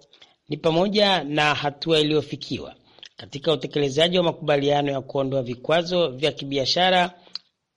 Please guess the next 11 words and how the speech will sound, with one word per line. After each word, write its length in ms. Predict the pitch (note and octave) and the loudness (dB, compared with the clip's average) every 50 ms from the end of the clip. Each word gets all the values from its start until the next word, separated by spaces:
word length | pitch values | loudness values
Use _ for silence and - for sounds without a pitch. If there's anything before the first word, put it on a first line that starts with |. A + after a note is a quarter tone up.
| _ _ _ | _ _ _
kwa 180 | - F3+ F3+ F3 | 0 2 2 2
nchi 300 | F3+ F3+ F3+ - - F3 | 2 0 -2 -2 -2 0
moja 300 | F3 F3 F3 E3+ E3+ E3 | 2 2 2 4 4 4
na 100 | E3 D#3+ | 4 4
nyingine 500 | D#3+ E3 E3 D#3+ D#3+ E3+ E3+ E3 E3 D#3+ | 4 4 2 4 4 4 4 4 4 2
ndani 380 | D#3 D3+ D3 D#3+ D3+ D3+ D#3 D#3 | 2 2 2 2 4 4 2 2
ya 80 | D3+ | 0
jumuiya, 580 | D3 C#3+ D3+ D3 D3+ D3 C3+ F#2+ D2 C#2+ - - _ _ _ - - - _ _ | 0 0 0 0 0 0 -2 -4 -6 -8 -12 -14 _ _ _ -20 -20 -20 _ _
soko 520 | - - - - - - C#3+ C3+ - C#3+ C3 | -16 -14 -12 -8 -6 -4 -4 -4 -4 -4 -4
la 120 | C3 - | -4 -4
pamoja 640 | - - B2 C3 D3 F3 F#3 D#3+ D#3+ D#3 D3+ C#3+ | -6 -6 -4 0 0 2 4 4 4 4 4 4